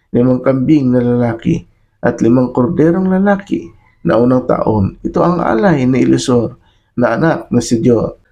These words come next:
Nang ikalimang araw ay si Selumiel na anak ni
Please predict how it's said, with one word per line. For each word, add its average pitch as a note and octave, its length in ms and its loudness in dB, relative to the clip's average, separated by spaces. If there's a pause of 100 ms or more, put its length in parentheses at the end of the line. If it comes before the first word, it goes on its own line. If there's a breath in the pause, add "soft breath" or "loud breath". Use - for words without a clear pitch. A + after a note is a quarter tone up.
(180)
Nang A3+ 240 0
ikalimang A#3 480 0
araw G#3+ 720 0
ay D3 80 2
si D#3+ 160 0
Selumiel E3 800 0 (400 soft breath)
na B2+ 160 2
anak C#3+ 400 0
ni C3+ 80 4